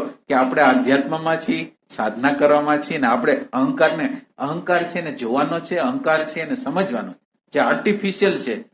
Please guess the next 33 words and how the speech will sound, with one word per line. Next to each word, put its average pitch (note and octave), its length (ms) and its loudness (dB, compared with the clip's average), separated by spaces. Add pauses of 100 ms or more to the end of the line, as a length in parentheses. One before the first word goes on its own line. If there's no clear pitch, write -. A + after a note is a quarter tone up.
(120)
જે C#3+ 80 -4
ખોટી G3+ 400 0
વસ્તુ F3+ 400 2
છે, D3 200 -2
જે B2 140 0
ઇમેજ E3+ 440 0
છે, D3+ 160 -4 (380)
એને F3 200 -4
ખાલી F#3+ 320 0
જે G3+ 180 4
નથી F3+ 520 0 (200)
એને G3 300 -2
જ F#3 180 -4
સમજવાની G3 540 4
છે F#3 120 -2
કે F3 80 -2
આ E3 60 2
નથી, G#3 480 -2 (380)
એટલું E3 280 -2
જ - 80 -6
કરવાનું F#3+ 440 4
છે. - 140 -8 (500)
તો B2 40 -8
એટલું D3 320 -4
કરવામાં F#3 400 0
ક્યાં G#3 220 -2
પ્રોબ્લેમ C#3 400 -4
છે - 120 -18 (240)
આપણને? - 340 -16 (720)
પ્રોબ્લેમ F3+ 420 0
ક્યાં F#3 240 -4
થાય G#2+ 160 -10
છે? - 100 -20